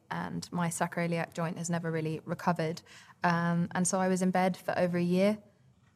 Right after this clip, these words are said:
just watching television on my own, couldn't finish my scholarship, and I was offered my, 'cause I had a full academic scholarship, and they were really cool, and they offered for me to finish it after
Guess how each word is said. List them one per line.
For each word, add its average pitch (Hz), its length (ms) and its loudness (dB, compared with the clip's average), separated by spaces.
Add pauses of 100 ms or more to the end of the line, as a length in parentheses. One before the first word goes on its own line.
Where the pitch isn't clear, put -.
just - 300 -6 (140)
watching 180 260 0
television 180 400 2
on 185 60 2
my 175 260 2
own, 185 240 2
couldn't 185 220 -2
finish 175 280 0
my 175 80 0
scholarship, 180 640 0
and 180 80 -2
I 175 80 2
was 175 160 0 (540)
offered 226 500 6
my, 170 320 0
'cause - 140 -14
I - 20 2
had 185 80 4
a - 20 -4
full 196 240 6
academic 165 400 0
scholarship, 170 460 -4
and 170 120 -2
they 170 80 0
were 170 80 0
really 175 200 4
cool, 170 340 0
and 160 120 -2
they 165 80 -2
offered 170 360 -2
for - 120 -8
me 156 160 0
to 156 300 -2
finish 180 340 4
it 165 140 0
after 165 460 0